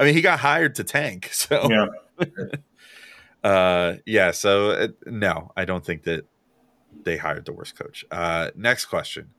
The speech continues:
Speaker 1: As we continue getting darker here, this is the fourth out of, shit, nine? Nine. Uh, if we went into the quantum, oh, this comes from Duder Ad-, Duder Adam. If we went into the quantum realm and replaced Tibbs with a scarecrow, how differently would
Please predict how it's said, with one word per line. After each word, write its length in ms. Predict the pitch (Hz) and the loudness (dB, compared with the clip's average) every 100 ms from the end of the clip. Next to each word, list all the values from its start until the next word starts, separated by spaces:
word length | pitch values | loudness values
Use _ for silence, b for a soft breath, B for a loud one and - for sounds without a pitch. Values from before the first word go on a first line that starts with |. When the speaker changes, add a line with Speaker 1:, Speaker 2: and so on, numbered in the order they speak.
| b b b b b _ | b b b b b _
Speaker 1:
As 180 | - 85 | -8 -4
we 100 | 90 | -4
continue 440 | 73 - 92 107 92 | -4 -8 -4 -4 0
getting 220 | 95 90 | 0 0
darker 360 | 82 80 - 82 | 0 -2 -4 -6
here, 140 | 82 | -6
this 160 | 78 - | -6 -8
is 80 | - | -6
the 100 | 90 | -6
fourth 420 | - 104 95 - | 2 2 2 0
out 200 | 92 87 | -4 -2
of, 340 | 85 82 76 - - - - | -2 -4 -8 -16 -20 -20 -20
shit, 440 | - - - - _ | -16 -12 -12 -14 _
nine? 420 | 82 92 95 143 160 - | -14 -6 -4 -6 -8 -8
Nine. 300 | 92 82 - _ B B B B _ | -6 -6 -12 _ B B B B _
Uh, 300 | 101 92 92 - | 0 2 2 0
if 160 | - 110 | -4 0
we 100 | 120 | 0
went 220 | 123 156 | 2 0
into 240 | 147 156 143 | -2 -2 -4
the 80 | |
quantum, 420 | 127 131 135 143 90 | -2 0 0 0 2
oh, 120 | 107 | 2
this 140 | 98 - | 2 -2
comes 200 | 113 101 | -4 -4
from 120 | 98 | -4
Duder 300 | 85 107 101 | 0 2 4
Ad-, 280 | 92 87 80 - | 2 0 -4 -8
Duder 360 | 110 120 123 113 | -4 0 2 2
Adam. 320 | 95 82 78 B B B B | 0 -2 -8 B B B B
If 140 | 120 123 | -2 0
we 80 | |
went 220 | 117 147 - | 2 0 -2
into 440 | 156 147 156 147 | -6 -4 -2 0
the 80 | 123 | 0
quantum 420 | - 127 113 113 | -2 -2 -4 -2
realm 200 | 113 110 | -2 -2
and 100 | 95 | -4
replaced 380 | 92 113 107 - | -2 -2 -2 -2
Tibbs 280 | 107 98 90 | -4 -4 -4
with 140 | 87 | -4
a 40 | 82 | -4
scarecrow, 600 | - 117 123 - 113 107 | -4 0 0 0 2 2
how 220 | 98 101 | 0 0
differently 460 | 98 98 104 95 | -2 -6 -6 -4
would 220 | 90 92 | -2 -2